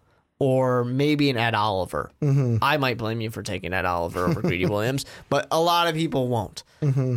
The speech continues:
Speaker 1: So you'll be okay. The other thing that I like about it is 'cause there's a lot of people that are complaining about his,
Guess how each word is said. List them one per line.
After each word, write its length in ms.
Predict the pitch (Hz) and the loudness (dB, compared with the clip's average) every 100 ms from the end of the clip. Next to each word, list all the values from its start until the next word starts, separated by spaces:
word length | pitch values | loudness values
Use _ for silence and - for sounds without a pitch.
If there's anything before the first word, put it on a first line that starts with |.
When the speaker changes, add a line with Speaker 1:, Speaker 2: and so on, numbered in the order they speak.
| 113 | -2
Speaker 1:
So 160 | - 180 | 0 2
you'll 160 | 180 170 | 2 2
be 160 | 160 | 2
okay. 400 | 147 147 117 76 _ _ - | 0 0 -2 -2 _ _ -4
The 160 | 160 | 0
other 200 | 214 285 | 0 0
thing 200 | 285 208 | 0 -2
that 100 | 170 | 0
I 100 | 147 | 2
like 300 | 147 156 190 | 2 0 0
about 300 | 170 139 123 | 0 0 2
it 100 | 123 | 0
is 180 | 117 135 - | 0 -2 -2
'cause 180 | 147 | -4
there's 160 | 160 175 | -2 -2
a 60 | 233 | 0
lot 160 | 226 | 0
of 60 | 214 | -2
people 180 | 208 175 | -2 0
that 100 | 160 | 0
are 60 | |
complaining 560 | - 147 - 151 160 147 | -2 -8 -4 -2 -2 -2
about 320 | 131 127 123 | 0 0 0
his, 680 | 135 127 123 120 120 - - | 0 2 2 2 -2 -4 -8